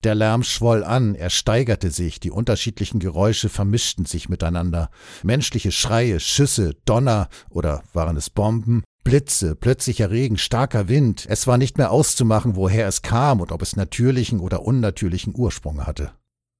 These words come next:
Uns war klar, dass wir nicht mehr lange in unserer Wohnung bleiben konnten.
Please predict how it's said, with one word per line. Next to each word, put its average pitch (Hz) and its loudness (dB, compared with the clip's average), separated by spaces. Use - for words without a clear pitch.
Uns 127 2
war 123 4
klar, 135 4
dass 107 0
wir 113 0
nicht 107 -2
mehr 107 2
lange 101 2
in 104 -2
unserer 107 -2
Wohnung 80 -2
bleiben 71 -6
konnten. 78 -4